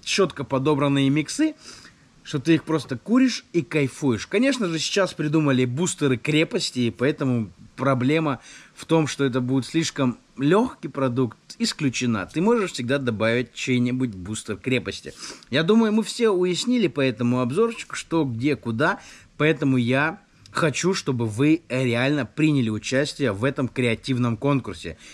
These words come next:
и подошли к нему очень интересно.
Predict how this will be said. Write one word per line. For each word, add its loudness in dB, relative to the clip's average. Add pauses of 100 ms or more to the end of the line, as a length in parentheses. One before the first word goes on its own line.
(100)
и 0
подошли 0
к -6
нему 2
очень -2
интересно. -2